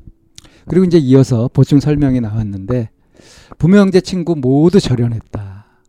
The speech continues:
외톨이로. 그리고 혼자 지금 고시텔 방, 고시텔에서 살고 있는데 이 방값도 걱정하고 있다.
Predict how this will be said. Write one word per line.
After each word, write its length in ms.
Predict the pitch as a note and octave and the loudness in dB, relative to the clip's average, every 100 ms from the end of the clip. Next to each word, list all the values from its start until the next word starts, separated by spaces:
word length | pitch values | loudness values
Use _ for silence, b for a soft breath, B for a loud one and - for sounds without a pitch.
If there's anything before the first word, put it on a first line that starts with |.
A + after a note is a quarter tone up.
| _ | _
외톨이로. 560 | C3+ - A2 G2+ A#2 D#3 _ _ _ _ _ _ _ _ _ _ _ | -10 -8 -8 -8 -10 -10 _ _ _ _ _ _ _ _ _ _ _
그리고 180 | D3 C3+ | -6 -2
혼자 680 | F#3 F3+ F3 E3+ D3+ F3+ E3+ | -2 -2 -4 -6 -4 -2 0
지금 420 | C#3+ A#2+ A#2+ F3+ - | -2 -4 -4 -6 -6
고시텔 520 | - B2 - - C3 A#2+ | 0 0 0 -4 -2 -4
방, 460 | A#2 A#2 G#2+ A2 - | -8 -10 -10 -10 -4
고시텔에서 500 | C3 A#2+ C3 A#2+ A#2 | -4 -2 -4 -4 -6
살고 280 | B2+ A#2 A2+ | -6 -4 -4
있는데 480 | G#2+ G#2+ D3+ G#3+ - b b b b b - | -6 -2 0 0 -2 b b b b b -6
이 160 | A#2 A2+ B - | -6 -8 B -6
방값도 500 | C3+ - C#3 - F3 | -4 -2 -4 -4 -6
걱정하고 480 | - - A2+ G#2 F#2+ | -6 -6 -6 -6 -12
있다. 540 | - - F2 F#2+ | -12 -16 -14 -16